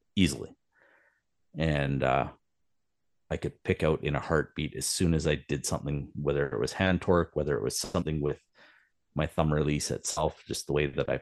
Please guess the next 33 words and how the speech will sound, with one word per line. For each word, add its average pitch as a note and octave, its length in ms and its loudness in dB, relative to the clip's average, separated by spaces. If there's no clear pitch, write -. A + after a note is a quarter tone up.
pulled, F2+ 340 4
my C2 80 -2
technique, - 640 -4
squeezing D2+ 460 -2
the B1 60 -4
shoulders, E2 840 0
the E2 80 2
whole F2+ 200 4
nine C#2+ 260 2
yards. C2+ 640 -2
There D2+ 180 -4
was D2 140 -2
a - 40 -8
couple E2+ 240 0
things C#2 240 -2
I C#2+ 60 2
was C#2+ 180 0
able D2+ 220 0
to D2 60 -4
work C#2 420 2
out. F2+ 340 2
I'm D#2+ 120 -2
sure E2 220 2
there's D2 200 0
still C#2+ 500 0
a - 80 -6
couple - 260 -6
things D2 280 -4
that C2+ 100 -2
I C#2 80 -2
can D#2 200 -6
work D#2+ 260 0
on, E2+ 240 2